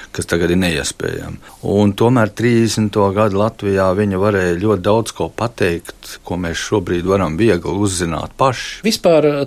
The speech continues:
Speaker 2: tā laika Latvijas domas kopaina. Nu,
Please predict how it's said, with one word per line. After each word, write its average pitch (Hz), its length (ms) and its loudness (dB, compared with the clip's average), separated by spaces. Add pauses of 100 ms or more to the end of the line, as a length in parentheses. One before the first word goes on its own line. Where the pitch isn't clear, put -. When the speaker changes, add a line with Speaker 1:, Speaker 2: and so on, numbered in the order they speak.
Speaker 2:
tā 185 160 4
laika 139 460 4
Latvijas 127 500 0 (540)
domas 147 580 6 (320)
kopaina. 80 800 2 (480)
Nu, 139 220 0